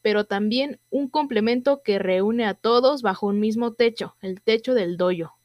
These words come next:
Por cierto, este va a ser un episodio con spoilers de la serie, de las tres temporadas que van hasta ahorita, porque voy a mencionar unos aspectos específicos de cosas que pasan. No se preocupen, les voy a avisar desde qué punto empiezan los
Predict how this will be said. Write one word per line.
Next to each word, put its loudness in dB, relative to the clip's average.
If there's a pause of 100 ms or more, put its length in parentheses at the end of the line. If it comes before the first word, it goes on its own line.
(200)
Por 2
cierto, 0 (160)
este 4
va 2
a -2
ser 4
un 2
episodio -2
con -2
spoilers 2
de 0
la 0
serie, -4 (200)
de 2
las 0
tres 4
temporadas 0
que -6
van 2
hasta -6
ahorita, -4 (220)
porque 6
voy 6
a 6
mencionar 2
unos 4
aspectos -2
específicos 0
de 0
cosas -2
que -2
pasan. -4 (180)
No 2
se 6
preocupen, 4
les 0
voy 6
a 6
avisar 0
desde -2
qué 0
punto 2
empiezan 0
los -2